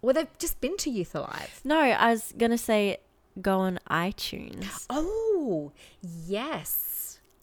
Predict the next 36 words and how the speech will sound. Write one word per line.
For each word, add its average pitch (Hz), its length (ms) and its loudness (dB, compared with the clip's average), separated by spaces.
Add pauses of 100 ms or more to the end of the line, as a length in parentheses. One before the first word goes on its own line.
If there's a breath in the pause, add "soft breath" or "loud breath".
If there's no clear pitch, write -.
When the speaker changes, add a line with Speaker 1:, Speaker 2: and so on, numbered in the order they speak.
(140)
Speaker 2:
To, 185 580 2 (1000)
is 208 120 4
it 208 220 4
Youth 196 260 2
Alive 175 420 6
Music? 165 680 0 (600)
Speaker 1:
Yeah, 151 200 -6
I 151 60 -6
think 170 220 -10
you 185 80 -2
Speaker 2:
Yeah. 170 100 2
Speaker 1:
just - 80 0
look 165 160 -6
up 131 100 -6
Youth 151 180 -10
Alive 143 220 -8
Music, 151 320 -12
Spotify. 156 800 -6
Speaker 2:
And 226 120 4
you 240 80 0
can 233 180 0
hear 214 280 2 (140)
all 220 500 2
the 190 200 -4
new 180 560 -2
songs. 165 760 -6
Speaker 1:
Brand 175 340 -4
new 185 140 -4
songs 175 400 -6
that - 160 -8
we've 170 160 -6
just - 320 -12
released. 156 680 -10
Speaker 2:
How 170 180 0
exciting. - 760 -6 (120)
Speaker 1:
Ba-ba. 294 520 -12